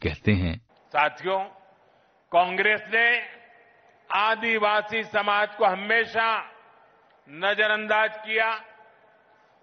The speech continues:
Speaker 2: उनकी जरूरतों को कभी समझा ही नहीं।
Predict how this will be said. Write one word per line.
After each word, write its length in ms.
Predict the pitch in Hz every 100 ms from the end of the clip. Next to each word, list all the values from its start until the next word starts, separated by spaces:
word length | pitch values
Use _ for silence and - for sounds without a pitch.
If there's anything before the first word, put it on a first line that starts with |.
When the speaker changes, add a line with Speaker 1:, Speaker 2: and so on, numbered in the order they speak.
| _
Speaker 2:
उनकी 560 | 196 214 214 - 226 226 165
जरूरतों 600 | 190 190 196 202 196 208
को 220 | 208 220 208 -
कभी 340 | 202 170 208 226
समझा 600 | - 196 175 160 165 180
ही 240 | 196 214 233
नहीं। 320 | 220 214